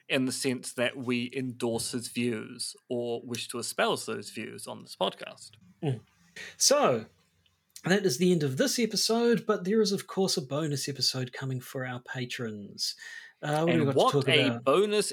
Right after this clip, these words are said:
Speaker 1: episode it is.
Speaker 2: Yes.
Speaker 1: We've got, we've got
Speaker 2: Bit of
Speaker 1: two
Speaker 2: Trump.
Speaker 1: bits of Trump
Speaker 2: We have a
Speaker 1: news.
Speaker 2: bit of Trump.
Speaker 1: We've got some royal funeral news.
Speaker 2: Uh, how could we not? Yes. Bit of local stuff.
Speaker 1: Yeah, a little bit of s-, local stuff.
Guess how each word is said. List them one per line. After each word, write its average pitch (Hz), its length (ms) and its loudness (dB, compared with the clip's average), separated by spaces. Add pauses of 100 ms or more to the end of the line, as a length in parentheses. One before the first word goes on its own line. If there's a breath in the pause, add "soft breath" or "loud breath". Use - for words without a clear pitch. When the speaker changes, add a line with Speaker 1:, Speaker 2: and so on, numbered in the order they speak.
(120)
Speaker 1:
episode 175 680 -2
it 156 60 0
is. 160 460 2
Speaker 2:
Yes. 123 140 -4
Speaker 1:
We've 147 180 -2
got, 143 240 2 (140)
we've 131 140 -2
got 160 140 0 (140)
Speaker 2:
Bit 185 120 2
of - 60 -4
Speaker 1:
two 190 120 2
Speaker 2:
Trump. 208 200 4
Speaker 1:
bits - 220 -6
of 143 100 -10
Trump - 280 0
Speaker 2:
We 120 140 -2
have 113 100 -2
a 147 140 0
Speaker 1:
news. 123 120 -2
Speaker 2:
bit 123 100 0
of 117 60 -6
Trump. 131 320 -6 (760 soft breath)
Speaker 1:
We've 139 300 2
got - 280 2
some 139 320 -2
royal 196 360 4
funeral 202 540 -2
news. 110 640 -6 (160)
Speaker 2:
Uh, 123 200 -2
how 127 180 -2
could 117 180 -8
we 120 80 -8
not? 127 380 -6
Yes. 135 500 -6 (480 soft breath)
Bit 214 100 4
of 190 60 6
local 202 240 4
stuff. - 520 0 (240)
Speaker 1:
Yeah, 233 300 2
a - 20 0
little 269 220 2
bit 247 100 6
of 190 80 2
s-, - 140 -4
local 185 300 0
stuff. 190 220 2